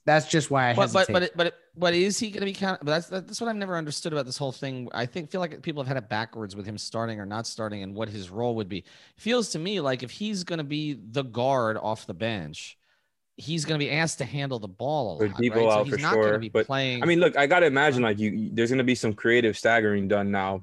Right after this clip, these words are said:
Speaker 3: w-, w-, between Lowry and Jimmy. They're not only gonna have their minutes stapled together. I'm, I'm sure they're gonna play together a whole lot, but especially now, like, with Depot out for the remaining,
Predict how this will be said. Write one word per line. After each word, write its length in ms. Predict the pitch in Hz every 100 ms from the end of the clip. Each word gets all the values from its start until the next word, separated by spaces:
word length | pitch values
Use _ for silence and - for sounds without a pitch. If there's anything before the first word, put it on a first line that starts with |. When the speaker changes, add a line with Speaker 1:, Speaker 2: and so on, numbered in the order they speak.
| -
Speaker 3:
w-, 100 | 87
w-, 220 | 101 95
between 420 | 98 101 - 107 104
Lowry 360 | 110 110 107
and 100 | 104
Jimmy. 220 | 110 107
They're 80 | 104
not 160 | 107 107
only 160 | 110
gonna 180 | 104 107
have 160 | 107 104
their 100 | 101
minutes 300 | 107 104 -
stapled 300 | 110 101 98
together. 420 | 92 104 104 98
I'm, 100 | 95
I'm 100 | 101
sure 200 | 98 117
they're 120 | 110 104
gonna 160 | 101
play 160 | - 107
together 320 | 98 104 98
a 40 |
whole 140 | 110 107
lot, 300 | 107 123 -
but 180 | 98 - _ _ _ _ -
especially 460 | 110 131 135 131
now, 300 | 110 113 120
like, 180 | 107 101
with 160 | 101 98
Depot 340 | 113 113 104
out 400 | 101 107 104 78
for 120 | 107
the 100 | 101
remaining, 640 | 101 101 107 107 104 101